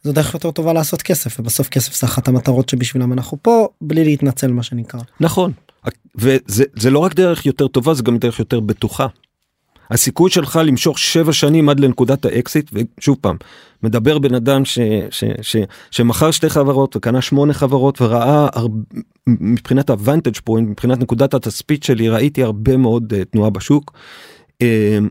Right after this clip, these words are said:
Speaker 2: הסיכוי שלך לעבוד על איזה חברה, להגיע איתה למאתיים, מאתיים וחמישים מיליון דולר, ולמכור אותה אחרי שבע שנים, לעומת הסיכון של-,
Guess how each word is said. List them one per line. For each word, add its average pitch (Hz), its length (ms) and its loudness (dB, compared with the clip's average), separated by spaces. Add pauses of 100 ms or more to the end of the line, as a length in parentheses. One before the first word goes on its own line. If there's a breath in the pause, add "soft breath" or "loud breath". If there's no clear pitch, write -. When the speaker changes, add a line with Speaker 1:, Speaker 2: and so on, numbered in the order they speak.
(760)
Speaker 2:
הסיכוי 131 800 0
שלך 135 400 0 (960)
לעבוד 120 340 2
על 160 80 2
איזה 139 160 0
חברה, 135 380 0
להגיע 123 340 2
איתה 143 200 0
למאתיים, 139 600 2
מאתיים 123 240 0
וחמישים 131 280 0
מיליון 123 240 2
דולר, 123 220 2
ולמכור 110 300 0
אותה 135 160 0
אחרי 117 160 -2
שבע 120 260 -2
שנים, 147 300 2
לעומת 135 300 4
הסיכון 143 440 0
של-, 120 160 -4